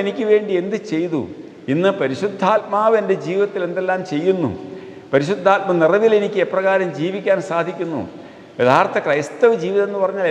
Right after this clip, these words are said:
എന്താണെന്ന് തിരിച്ചറിയാനും അത് വിശ്വസിച്ച് ഏറ്റുപറയുവാനും കഴിയുമ്പോഴാണ് നമുക്കൊരു വിശ്വാസ ജീവിതത്തിൽ മുന്നേറാനായിട്ട്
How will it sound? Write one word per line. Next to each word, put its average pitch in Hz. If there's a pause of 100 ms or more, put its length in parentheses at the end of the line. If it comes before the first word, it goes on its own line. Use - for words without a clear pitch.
എന്താണെന്ന് 196 (580)
തിരിച്ചറിയാനും 165 (380)
അത് 135 (140)
വിശ്വസിച്ച് 190 (140)
ഏറ്റുപറയുവാനും 160
കഴിയുമ്പോഴാണ് 139 (560)
നമുക്കൊരു 135
വിശ്വാസ 220 (220)
ജീവിതത്തിൽ 156 (100)
മുന്നേറാനായിട്ട് 131